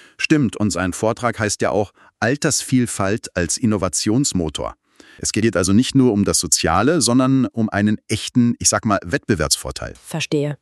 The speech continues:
Speaker 2: Und nach dem Vortrag?
Speaker 1: Danach gibt's eine Diskussion und dann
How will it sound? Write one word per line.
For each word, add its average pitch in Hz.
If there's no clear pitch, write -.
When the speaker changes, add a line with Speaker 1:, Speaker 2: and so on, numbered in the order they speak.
Speaker 2:
Und 214
nach 208
dem 294
Vortrag? 330
Speaker 1:
Danach 101
gibt's -
eine 95
Diskussion 87
und 117
dann 135